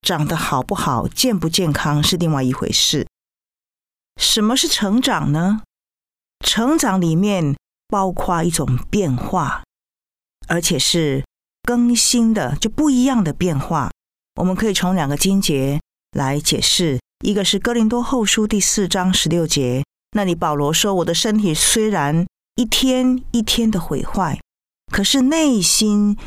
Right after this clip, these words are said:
却一天新似一天。”他说他的肉体日渐毁坏，没有错，我们的身体从生出来，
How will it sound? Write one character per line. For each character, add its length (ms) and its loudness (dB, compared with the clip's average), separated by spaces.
却 300 -2
一 120 0
天 500 0
新 480 0
似 560 0
一 140 -2
天。” 440 -4
他 100 -2
说 140 0
他 100 2
的 100 2
肉 280 2
体 300 0
日 200 2
渐 220 2
毁 240 -2
坏， 340 0
没 100 0
有 80 0
错， 320 0
我 80 0
们 160 2
的 80 0
身 300 2
体 340 0
从 240 -2
生 260 2
出 160 0
来， 380 0